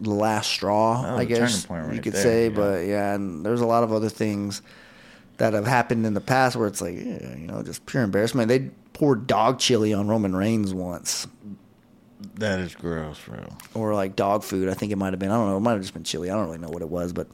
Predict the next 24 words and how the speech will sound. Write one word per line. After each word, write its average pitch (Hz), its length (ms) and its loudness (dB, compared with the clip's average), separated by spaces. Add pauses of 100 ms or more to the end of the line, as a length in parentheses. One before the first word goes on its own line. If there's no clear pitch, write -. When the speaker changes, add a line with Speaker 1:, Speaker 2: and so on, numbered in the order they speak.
(120)
Speaker 1:
'cause 104 140 -4
dog 120 340 4
chili 120 320 4
sounded 110 340 2
weird 101 280 2
as 104 160 2
I 98 100 -2
said 95 280 0
it. 104 140 -2 (360)
But 95 420 2
Speaker 2:
I 104 140 0
was 95 140 -2
about 87 160 -4
to 87 60 -12
say, 85 180 -6
I 82 40 -4
don't 98 180 0
even 87 180 -2
know 85 160 -6
what 107 240 0
that 104 200 0
is, 104 180 2
but 185 80 8
Speaker 1:
Yeah. 190 200 8